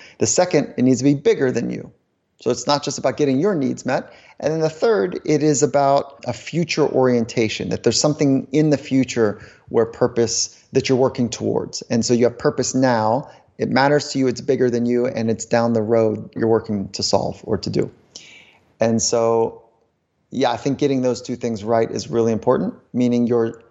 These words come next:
ability to know your purpose so that you can go into the thin herd space, because in that thin herd, you're gonna have to whack some stuff down and cut some paths. You're gonna find some thorns and some bushes and some, some terrain that's difficult that will challenge you. Call it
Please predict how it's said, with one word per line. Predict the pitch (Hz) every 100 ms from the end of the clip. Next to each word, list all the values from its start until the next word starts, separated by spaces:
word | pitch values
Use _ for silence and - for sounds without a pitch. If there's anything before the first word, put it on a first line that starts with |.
| _ _
ability | 113 104 127 127 127
to | 127
know | 117 120 135
your | 143 131
purpose | - 131 131 127
so | - 110
that | 113 -
you | 117
can | - 117 113 - - 120
go | 117 139
into | 139 131 123
the | 117
thin | - 139 131
herd | 113 127 120 -
space, | - 123 131 180 - - - _
because | - - 117
in | - 139
that | 135 117
thin | - 135
herd, | 123 117 139 120
you're |
gonna | 120 113
have | 113
to | 113
whack | 113 117 113
some | - 113
stuff | - 117 -
down | 117 120 117
and | 110 104 - - -
cut | - 120
some | - 123
paths. | - 127 127 117 107 107 - - _ -
You're | 95
gonna | 117
find | 107 117 117 113
some | 113
thorns | 104 123 123 120 107
and | 113
some | 107 110
bushes | 127 123 120 113
and | 110 107
some, | - 113 107 - - _
some | - 113
terrain | 107 120 123 135 131
that's | 113 104 -
difficult | 139 139 120 110 113
that | -
will | 110
challenge | - 127 127 113
you. | 113
Call | -
it | 117